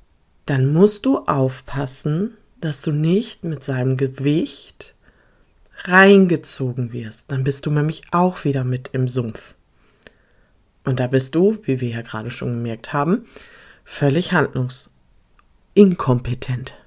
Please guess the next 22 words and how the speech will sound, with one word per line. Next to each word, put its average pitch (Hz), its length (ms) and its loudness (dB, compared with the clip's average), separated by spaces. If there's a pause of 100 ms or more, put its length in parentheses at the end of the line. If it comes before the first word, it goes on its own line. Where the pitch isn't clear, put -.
(380)
Geht 190 240 0
nicht. - 280 -12 (1120)
Das - 180 -8
heißt, 156 260 2
du 185 60 0
bleibst 147 400 -2
jetzt - 280 -4
mit 131 160 -4
beiden 131 360 -2
Füßen 196 540 2 (800)
fest 143 360 -4
auf 127 140 -6
der 139 160 -4
Erde 123 220 -8
stehen, 139 540 -4
hältst 139 320 -2
deine 131 260 -2
Hand 180 340 0
und 220 160 -4
derjenige 214 460 4
packt - 400 -8
sie. - 160 -10